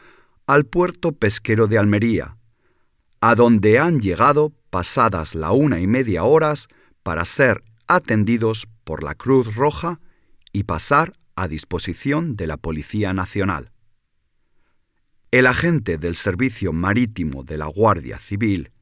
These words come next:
Francisco José Ordóñez, ha explicado a efe,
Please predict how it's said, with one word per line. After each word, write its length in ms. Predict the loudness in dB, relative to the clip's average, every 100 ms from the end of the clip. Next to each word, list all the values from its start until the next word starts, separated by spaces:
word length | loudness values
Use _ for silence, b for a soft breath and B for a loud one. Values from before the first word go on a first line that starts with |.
| _
Francisco 840 | _ -6 -4 -4 -4 -4 -4 -8 -8
José 440 | -8 -6 -2 -2
Ordóñez, 680 | -2 -2 0 0 -2 -6 -12 _ _ _ _ _ _ _
ha 200 | -2 2
explicado 800 | 2 2 -4 -4 -2 -4 -4 -2
a 100 | 2
efe, 380 | 2 0 -10 -14